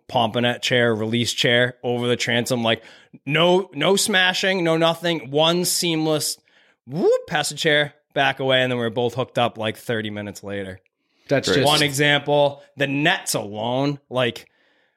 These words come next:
Speaker 1: imagine, like, one of the busiest mooring fields that you have down in Rhode Island. Take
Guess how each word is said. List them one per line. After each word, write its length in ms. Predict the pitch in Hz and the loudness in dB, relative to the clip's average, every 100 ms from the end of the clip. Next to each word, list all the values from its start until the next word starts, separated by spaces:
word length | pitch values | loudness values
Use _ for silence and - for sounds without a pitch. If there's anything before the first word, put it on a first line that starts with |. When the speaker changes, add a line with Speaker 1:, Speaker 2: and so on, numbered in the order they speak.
| - | -8
Speaker 1:
imagine, 480 | 139 156 170 160 165 | 0 2 2 2 4
like, 160 | 147 131 | 2 2
one 160 | 143 | 2
of 80 | 135 | 2
the 40 | |
busiest 540 | 120 127 123 131 127 123 | 0 -2 0 2 2 2
mooring 360 | 123 123 123 | 2 4 2
fields 340 | 117 123 113 110 | 2 2 2 2
that 140 | 113 | 0
you 120 | 107 | 2
have 300 | 107 110 107 | 2 2 2
down 240 | 107 107 107 | 2 2 0
in 40 | |
Rhode 160 | 101 101 | 0 0
Island. 420 | 104 104 104 101 | 2 2 0 -2
Take 200 | 135 | -2